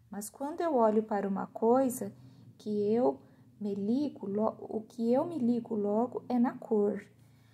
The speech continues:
Que característica o menino afirma ter nesse trecho? Então, ele, ele afirma que ele é de um jeito. Qual é o jeito dele? Ele sempre repara na cor quando vê algo,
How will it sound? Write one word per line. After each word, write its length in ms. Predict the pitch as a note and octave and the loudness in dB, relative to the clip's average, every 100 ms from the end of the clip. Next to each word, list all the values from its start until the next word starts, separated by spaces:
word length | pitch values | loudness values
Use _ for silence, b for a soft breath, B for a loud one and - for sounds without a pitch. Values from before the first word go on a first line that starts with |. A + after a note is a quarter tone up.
| b b | b b
Que 140 | - G4+ | -10 -4
característica 1000 | A4+ G#4+ G4 - D4+ C4 B3+ - - A#3 | 2 4 2 -2 -6 -2 -2 -4 -6 0
o 60 | |
menino 380 | A#3 A3+ A3+ G#3+ | 4 4 4 4
afirma 440 | G#3+ - A#3+ A#3 | 2 0 2 4
ter 400 | A#3 - C4 A3+ | 2 2 4 4
nesse 300 | G#3 G#3+ A3 | 4 2 -2
trecho? 460 | A3 G#3 F#3+ F#3 - | -8 -6 -6 -6 -2
Então, 240 | A3 A3 | -2 2
ele, 320 | A#3 B3 C4+ C4+ | 2 4 0 0
ele 460 | C4+ D#4+ F4+ F4+ - _ _ | -4 0 -2 -2 -12 _ _
afirma 460 | A#3 A#3 C#4 C#4+ D#4 | -8 -8 -6 -8 -8
que 140 | - | -10
ele 160 | D4+ C#4 | -8 -2
é 180 | C4+ C4+ | -2 -2
de 140 | D4 | -4
um 160 | G4+ G#4+ | -6 -6
jeito. 420 | C4+ A#3 A3 B3 | 0 0 0 -6
Qual 300 | - A4+ A4+ | -4 2 4
é 80 | C4+ | 4
o 100 | A#3+ | 4
jeito 480 | A3 A#3 G#3+ A3 | 4 2 2 -2
dele? 640 | A3+ G3+ G3 F#3+ F#3 G3 - _ b b b b _ | -8 -6 -4 -4 -6 -8 -8 _ b b b b _
Ele 260 | A3 G#3 A#3+ | -4 -2 -4
sempre 460 | - B3 B3+ D#4 | -4 -2 -2 -2
repara 560 | C#4 C4+ C4+ C4+ C4+ D4+ | 0 -2 0 0 0 0
na 180 | D#4+ - | -4 -8
cor 640 | - B3 A3 A3+ F4+ - b b b | -8 -2 0 2 0 -4 b b b
quando 380 | _ F4 E4+ D#4+ | _ -10 -6 -6
vê 240 | B3 B3 E4 | -4 -2 -2
algo, 500 | C4+ F#3+ F3 G3+ | -2 -2 -4 -10